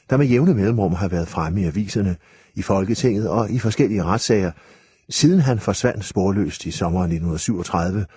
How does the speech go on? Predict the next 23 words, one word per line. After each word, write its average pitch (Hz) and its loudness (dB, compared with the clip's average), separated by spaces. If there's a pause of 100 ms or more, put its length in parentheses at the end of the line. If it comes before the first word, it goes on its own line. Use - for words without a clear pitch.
(220)
under 123 2
et 107 0
ophold 85 -2
i 85 -6
Sovjetunionen. 82 -2 (1200)
Ligeledes 117 4
beskrives 107 0
hans 92 -4 (140)
virkelige 117 2
skæbne, 78 -4 (640)
og 147 0
sløret 180 4
løftes 123 2
for - 2
den 104 2
viden, 104 2 (180)
D 82 -4
K - -8
P's 95 -4
daværende 90 0
formand, 98 0 (320)
Aksel 82 -4
Larsen, 101 0